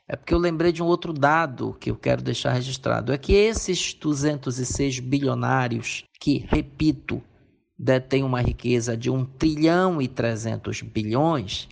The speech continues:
eles, em apenas um ano, entre março de dois mil e dezoito e março de dois mil e dezenove,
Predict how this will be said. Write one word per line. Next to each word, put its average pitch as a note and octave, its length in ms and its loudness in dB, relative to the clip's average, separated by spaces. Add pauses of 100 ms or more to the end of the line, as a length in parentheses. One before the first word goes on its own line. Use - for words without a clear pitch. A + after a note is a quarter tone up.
eles, C#3 640 -2 (160)
em D#3 200 0
apenas G3+ 640 2
um B3+ 240 0
ano, G3+ 540 4 (420)
entre C3+ 340 0
março F3 640 2
de F#3+ 140 0
dois F3 260 2
mil D#3+ 140 0
e E3+ 60 0
dezoito C3 840 -2 (720)
e D3 100 4
março F3+ 720 2
de F3+ 140 -2
dois E3+ 260 0
mil B2 200 -2
e A#2 40 -6
dezenove, A#2+ 840 0